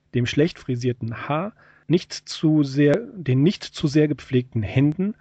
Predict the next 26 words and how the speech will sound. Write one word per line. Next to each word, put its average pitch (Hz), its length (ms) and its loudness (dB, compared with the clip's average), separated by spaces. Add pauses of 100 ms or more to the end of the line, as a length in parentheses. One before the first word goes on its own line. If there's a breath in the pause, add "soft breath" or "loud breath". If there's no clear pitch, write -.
(320 loud breath)
an 143 220 2
meinen 156 320 0
alten 180 320 -4
Freund 135 440 -6
Sam 139 380 -4
Johnson.“ 123 640 -4
Ein 147 120 4
weiterer 165 320 2
Literat, 147 440 0
der 143 80 0
etwas 135 260 -4
nachlässig 127 640 -2
in 156 100 2
seinem 147 340 2 (120)
persönlichen 135 460 2
Erscheinungsbild 131 800 -2
war. 110 200 -8 (920 loud breath)
Aber 190 320 4
Cooks - 280 0
Konversation 175 920 2
macht 131 300 -6
all 175 240 2
diese 147 340 -6
Defizite 120 720 -2
wieder 110 280 -4
wett. 110 280 -6